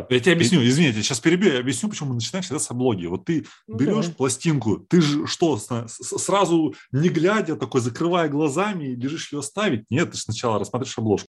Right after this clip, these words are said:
Speaker 2: Да.
Speaker 1: Вот, поэтому вот мы,
Speaker 2: Но
Speaker 1: знаешь,
Speaker 2: в
Speaker 1: последовательно.
Speaker 2: случае
Speaker 1: Мы
Speaker 2: Pale
Speaker 1: послед-
Speaker 2: Keeper и их, э, E P, который, кстати, называется Restless,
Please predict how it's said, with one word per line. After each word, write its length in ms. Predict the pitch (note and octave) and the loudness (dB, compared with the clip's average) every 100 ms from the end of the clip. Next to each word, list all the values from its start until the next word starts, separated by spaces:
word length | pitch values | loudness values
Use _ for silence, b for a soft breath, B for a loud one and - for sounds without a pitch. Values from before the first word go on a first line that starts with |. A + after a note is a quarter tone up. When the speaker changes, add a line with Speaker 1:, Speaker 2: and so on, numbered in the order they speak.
| _ | _
Speaker 2:
Да. 540 | G2 G2 G2+ F2+ G2 - _ _ | -14 -2 2 2 0 -12 _ _
Speaker 1:
Вот, 340 | - E2+ E2+ - _ | -14 -8 -8 -10 _
поэтому 480 | F2+ G#2 G#2+ B2 A#2 | -2 0 0 0 2
вот 160 | G#2+ G#2+ | 2 2
мы, 80 | A2+ | 2
Speaker 2:
Но 140 | G#2 | 4
Speaker 1:
знаешь, 40 | G#2 | 4
Speaker 2:
в 100 | G2+ | 4
Speaker 1:
последовательно. 440 | G2+ G2+ B2 F#2+ | 4 4 4 4
Speaker 2:
случае 360 | A#2+ - A#2 A2 | 2 2 0 2
Speaker 1:
Мы 60 | A#2 | 4
Speaker 2:
Pale 60 | A2+ | 4
Speaker 1:
послед- 320 | - C3+ G2+ | 2 -2 0
Speaker 2:
Keeper 240 | A2 G2+ | -2 -4
и 500 | G2 G#2 G2+ G2 A2 G#2 | -6 -4 -2 -2 -4 -8
их, 200 | - - | -8 -6
э, 360 | G2+ G2 F#2+ F#2+ b b A2 | -2 0 0 -4 b b -8
E 80 | |
P, 240 | G#2 B2 G#2+ | -4 0 2
который, 260 | G#2 G2+ F#2+ | 0 0 -2
кстати, 260 | - G2+ G#2 | -2 -4 -2
называется 440 | F#2 G#2 G2 - G#2 | -2 0 -2 -4 -2
Restless, 640 | C3+ D3+ - F#2 - | -2 -2 -8 -8 -10